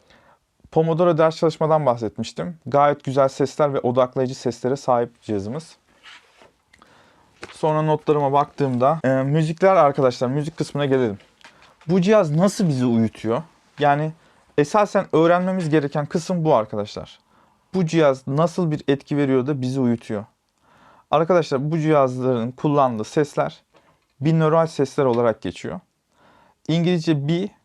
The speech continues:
ve auris kelimelerinden geliyor. Daha doğrusu Latince. Bi çift demek, yani iki demek.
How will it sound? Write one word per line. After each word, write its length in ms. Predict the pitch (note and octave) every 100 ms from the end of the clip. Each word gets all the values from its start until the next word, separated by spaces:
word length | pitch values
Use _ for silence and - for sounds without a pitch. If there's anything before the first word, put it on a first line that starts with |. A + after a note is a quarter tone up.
| _ C3+
ve 240 | D#3 - C3+
auris 380 | D3+ C#3 A2
kelimelerinden 640 | - A2+ A2 G#2 G#2 G#2 G2+
geliyor. 240 | G2 G#2
Daha 200 | C3 B2+
doğrusu 320 | A2+ A#2 D3
Latince. 500 | B2 A#2+ B2+ G#2+ D#3 - _ _ _ _
Bi 300 | C3+ F3+ F#3
çift 320 | - F#3+ E3 D3+
demek, 380 | C3+ E3 - -
yani 240 | B2 A#2
iki 280 | A2 - D#3+
demek. 400 | E3 E3+ F3